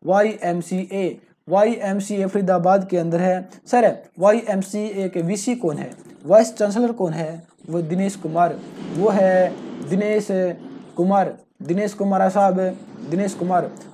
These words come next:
अगला क्वेश्चन क्या है? अगला क्वेश्चन है, देखो,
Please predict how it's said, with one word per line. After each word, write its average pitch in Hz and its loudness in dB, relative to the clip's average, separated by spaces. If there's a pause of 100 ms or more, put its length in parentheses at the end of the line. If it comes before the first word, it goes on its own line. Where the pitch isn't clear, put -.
(160)
अगला 220 8
क्वेश्चन 208 -4
क्या 202 2
है? 196 0 (1080)
अगला 190 2
क्वेश्चन 202 -4
है, 180 -2
देखो, 185 -4